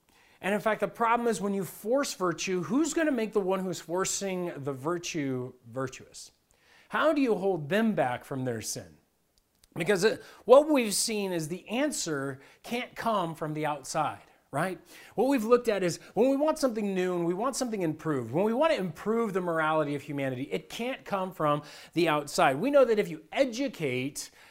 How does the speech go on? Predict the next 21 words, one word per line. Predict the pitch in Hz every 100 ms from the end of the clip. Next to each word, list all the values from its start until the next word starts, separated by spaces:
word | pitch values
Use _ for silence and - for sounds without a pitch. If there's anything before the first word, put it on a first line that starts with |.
| - 160
a | 156
person, | 165 151 - 151 151
it | 180
doesn't | 302 339 381
change | - 247 196
their | 170 165
morality. | 139 131 185 160 107 - -
<laughs> | - - - - -
Education | 254 233 208 - 233 277 - 151 131 143 143 - -
will, | 190 214 196
it, | 175 170 170 180
it | 175
will | 175
make | 196 190 190
an |
educated | 175 180 190 190 180 151
sinner | - - 302 175 151
or | - 202
an | 226 233
uneducated | 269 294 190 160 156 131 123
sinner. | - 127 104 101